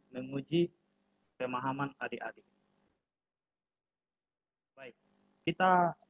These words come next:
mulai saja. Yang pertama, bagaimana sih konsep gerak parabola itu? Nah, di sini akan saya tampilkan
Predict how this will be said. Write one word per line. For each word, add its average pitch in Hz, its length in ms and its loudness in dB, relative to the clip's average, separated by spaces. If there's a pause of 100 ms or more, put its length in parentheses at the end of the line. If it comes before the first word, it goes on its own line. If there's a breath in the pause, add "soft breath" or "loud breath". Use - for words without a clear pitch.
(1040)
mulai 135 160 -16
saja. 135 420 2 (320)
Yang - 160 -6
pertama, 143 560 2 (480)
bagaimana 156 480 0
sih - 220 -6 (180)
konsep 139 320 0 (160)
gerak 131 240 -2
parabola 117 400 -2
itu? 131 320 0 (880)
Nah, - 80 -20
di - 100 -20
sini 156 300 2
akan 143 320 0
saya 127 300 2
tampilkan 127 580 -2